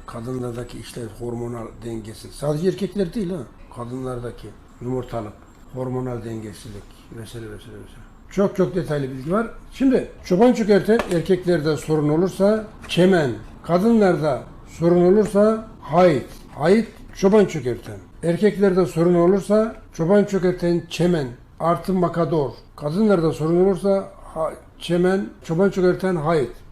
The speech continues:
Şimdi bir ürün daha öğrettik. İncir K S K. Vatandaş geldi, dört defa evlenmiş, boşanmış, beşinci evliliği de hanımına boşamaya kalkmış.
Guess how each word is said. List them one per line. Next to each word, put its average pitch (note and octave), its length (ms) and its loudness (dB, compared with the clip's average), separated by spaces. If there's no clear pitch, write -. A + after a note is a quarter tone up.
Şimdi F3 440 2
bir E3 180 0
ürün D3 320 -6
daha C3+ 160 -4
öğrettik. - 580 -12
İncir D#3+ 500 0
K A#2+ 260 -2
S - 320 -10
K. - 280 -12
Vatandaş E3 600 2
geldi, D#3 540 -2
dört F3 320 2
defa C#3 400 -2
evlenmiş, F#3 680 0
boşanmış, F#3 500 0
beşinci F3+ 500 2
evliliği E3 420 -2
de F#3+ 200 -4
hanımına E3+ 420 -2
boşamaya D#3+ 400 -4
kalkmış. - 420 -14